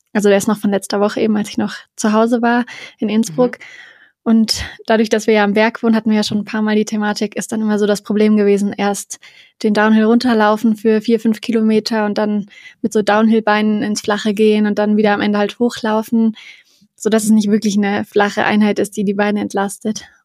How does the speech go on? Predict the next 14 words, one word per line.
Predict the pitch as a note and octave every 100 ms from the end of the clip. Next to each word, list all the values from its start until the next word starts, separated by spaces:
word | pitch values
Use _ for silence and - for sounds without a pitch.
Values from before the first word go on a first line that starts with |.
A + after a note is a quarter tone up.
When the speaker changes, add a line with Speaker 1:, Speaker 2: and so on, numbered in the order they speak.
| _
Speaker 1:
Und | G#3+ G#3 G#3+ - - _ _ - _ _
ich | - -
bin | B3
jetzt | B3+ A#3+ -
seit | G#3 G3+ G3 G3+ - -
einem | G#3+ G#3
Monat | G#3 A#3+ C4
etwa | - B3+ - D4 D#4 - -
<laughs> | - -
darauf | B3 A#3 G#3+
gekommen, | B3 B3 - B3 C#4 - - - -
dass | - A3
ich | A3+ -
einfach, | A3 A3+ A3 G#3